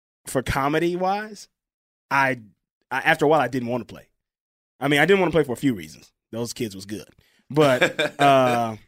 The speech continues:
Speaker 1: I, and I didn't wanna be the one out there that, like, brings the score down for us, 'cause we was winning the whole time. With, I mean, I got homies that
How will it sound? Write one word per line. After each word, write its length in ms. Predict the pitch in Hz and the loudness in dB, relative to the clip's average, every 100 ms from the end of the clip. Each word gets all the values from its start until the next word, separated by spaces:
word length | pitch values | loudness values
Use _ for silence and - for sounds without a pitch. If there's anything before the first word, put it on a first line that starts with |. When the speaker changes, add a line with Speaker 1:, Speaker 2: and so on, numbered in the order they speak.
| _ _ _ _ - | _ _ _ _ -2
Speaker 1:
I, 80 | 139 | 2
and 100 | 139 | 4
I 60 | 143 | 4
didn't 140 | 143 | 2
wanna 120 | 131 | 0
be 100 | 120 | 0
the 60 | 120 | -2
one 180 | 120 117 | -2 -4
out 160 | 117 | -6
there 300 | 117 107 98 - - | -6 -8 -10 -16 -8
that, 180 | 131 113 | -6 -6
like, 220 | 104 98 _ _ _ _ | -8 -14 _ _ _ _
brings 440 | 131 120 123 127 113 | -20 -10 -4 -4 -6
the 60 | |
score 220 | 110 127 113 | -6 -4 -4
down 160 | 98 | -8
for 80 | 107 | -12
us, 80 | 107 | -8
'cause 100 | 123 | 0
we 60 | 175 | 0
was 140 | 151 | 0
winning 280 | 127 147 120 | -2 -2 -4
the 80 | 107 | -8
whole 200 | 113 107 | -12 -12
time. 360 | 117 110 - 104 | -14 -16 -16 -18
With, 140 | 101 _ _ _ _ _ | -18 _ _ _ _ _
I 60 | - | -4
mean, 140 | 175 | -2
I 100 | 180 | 0
got 160 | 226 180 | 0 0
homies 240 | 170 156 135 | 0 -2 -2
that 240 | 120 | -6